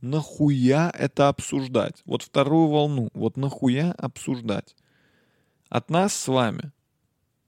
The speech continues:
ничего не зависит. Это зависит от, в первую очередь, от вируса, который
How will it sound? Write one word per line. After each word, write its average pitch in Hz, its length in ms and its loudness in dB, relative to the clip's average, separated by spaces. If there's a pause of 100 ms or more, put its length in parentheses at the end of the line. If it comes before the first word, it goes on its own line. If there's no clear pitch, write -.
ничего 156 420 0
не 107 120 -2
зависит. 92 420 -8 (1500)
Это 123 220 -2
зависит 113 480 0
от, 110 340 2 (1080)
в - 100 -20
первую 120 240 2
очередь, 92 400 -8
от 104 220 -4
вируса, 123 600 2 (960)
который 113 580 2